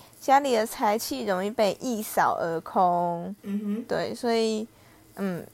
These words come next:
Speaker 1: 那个要保住钱财的朋友们，钱钱要留好。
Speaker 2: 啊，本来就会先大扫除了啊。
Speaker 1: 不要在那个啊，初一的时候大扫除啊，有人可能就是除夕比较忙，所以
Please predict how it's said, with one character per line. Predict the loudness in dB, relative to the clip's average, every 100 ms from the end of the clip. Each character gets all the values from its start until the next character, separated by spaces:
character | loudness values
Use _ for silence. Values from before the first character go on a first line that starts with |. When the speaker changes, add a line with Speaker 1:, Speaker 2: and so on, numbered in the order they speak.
| -10
Speaker 1:
那 | -2
个 | 2 4 4
要 | 4
保 | 4 0
住 | 0 -2
钱 | -2 -2 -2
财 | -2
的 | -4
朋 | -6 -8
友 | -6 -6
们， | -6 -6 -8 -14 -18 -20 -12
钱 | -6 -4
钱 | -4 -4 -4 2
要 | 2
留 | 4 4 4
好。 | 2 0 0 -2
Speaker 2:
啊， | -4 0
本 | 2
来 | 2
就 | 2 -2
会 | -2 -2
先 | -2 -2
大 | 2 2
扫 | 0 -4
除 | -8 -10 -12 -8
了 | -8
啊。 | -6 -6 4
Speaker 1:
不 |
要 | 6 6
在 | 2 -2 -8 _
那 | -4 2
个 | 6
啊， | 6 4
初 | 0 -2 -2
一 | 0
的 | 0
时 | 0
候 | 0 2
大 | 2
扫 | 2 -2
除 | -4 -4
啊， | 0
有 | 2 2
人 | 0
可 | 0 0
能 | 0
就 | -4
是 | -6
除 | -2 -2 -2
夕 | -4 -6
比 | 0
较 | 0
忙， | 0 -4 -4
所 | -4 -2
以 | 0 0 -2